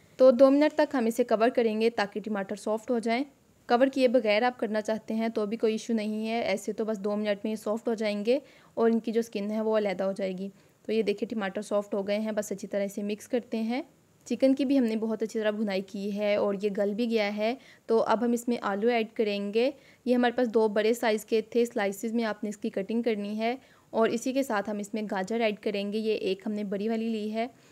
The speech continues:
बिल्कुल सेम हमने इसकी भी कटिंग की है। और इसी के साथ हमने यहाँ पे टमाटर लिए हैं, ये तकरीबन हमारे पास हाफ कप है। और बस अब इसी के साथ इसमें अदरक के स्लाइसेस जाएंगे।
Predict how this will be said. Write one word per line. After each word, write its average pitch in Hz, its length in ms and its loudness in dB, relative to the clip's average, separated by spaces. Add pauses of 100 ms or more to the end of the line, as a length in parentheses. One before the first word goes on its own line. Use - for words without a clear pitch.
(120)
बिल्कुल 254 320 4
सेम 247 300 2
हमने 233 160 0
इसकी 233 220 -2
भी 254 100 -2
कटिंग 233 320 0
की 226 240 -4
है। 226 200 2
और 220 180 2
इसी 214 200 -6
के 247 120 -2
साथ 196 260 -6
हमने 196 200 -6
यहाँ 196 200 -6
पे 196 120 -6
टमाटर 196 440 -4
लिए 208 220 -4
हैं, 220 280 -2 (340)
ये 247 80 4
तकरीबन 240 340 0
हमारे 208 220 -2
पास 208 260 -4
हाफ 202 260 -2
कप 226 240 0
है। 254 160 -2 (340)
और 226 180 6
बस 240 220 4
अब 226 100 2
इसी 233 200 -4
के 254 80 -2
साथ 202 240 0
इसमें 214 240 -4
अदरक 208 360 -4
के 233 120 -2
स्लाइसेस 220 440 -2
जाएंगे। 214 440 0